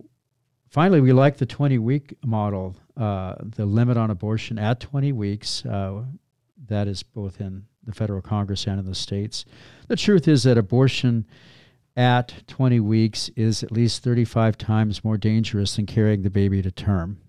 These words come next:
So even if, uh, even if you're concerned about, uh, women's health, you have to recognize that, uh, the later the gestational age is, the more downright dangerous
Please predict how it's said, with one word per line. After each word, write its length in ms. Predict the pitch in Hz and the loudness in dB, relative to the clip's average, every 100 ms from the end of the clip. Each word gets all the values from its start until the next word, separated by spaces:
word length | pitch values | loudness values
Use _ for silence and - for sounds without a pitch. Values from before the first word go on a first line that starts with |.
| _ 175 | _ -12
So 220 | - 113 | -4 2
even 240 | 117 131 120 | 2 4 4
if, 240 | 107 - - - - - - _ | 2 0 -16 -20 -20 -20 -20 _
uh, 480 | 110 107 98 92 - - - 85 - - _ _ | 2 2 2 -2 -6 -10 -14 -16 -18 -20 _ _
even 280 | - 127 131 | 0 4 4
if 160 | 123 - | 4 2
you're 120 | 113 | -4
concerned 680 | - 104 - 131 139 143 113 | -4 -6 -4 0 0 0 0
about, 500 | 104 104 101 98 - _ _ _ _ | 0 2 2 -2 -10 _ _ _ _
uh, 480 | 110 107 101 98 95 71 - | -2 0 0 -2 -4 -10 -10
women's 540 | 117 120 110 98 - | 0 2 2 -2 0
health, 380 | 135 135 104 - | 2 4 2 0
you 100 | 98 | 0
have 180 | 113 - | 0 0
to 100 | 107 | -2
recognize 800 | 107 113 110 104 104 104 98 - | 0 0 -2 0 0 0 -2 -4
that, 300 | 104 95 - _ _ _ _ - | -4 -4 -10 _ _ _ _ -8
uh, 280 | 98 95 98 | -4 -4 -4
the 140 | 101 | -2
later 480 | 107 120 117 101 78 _ | 2 4 4 2 -2 _
the 100 | 113 | -8
gestational 720 | - 101 - 107 - 104 95 | -2 -2 0 0 0 -4 0
age 240 | 131 131 104 | 0 0 -4
is, 340 | 95 90 - _ _ _ _ | -6 -8 -12 _ _ _ _
the 100 | 117 | -4
more 300 | 104 110 107 | 0 0 0
downright 400 | 92 110 107 104 | 0 0 2 2
dangerous 640 | 110 113 101 92 87 - | 2 0 0 -6 -8 -12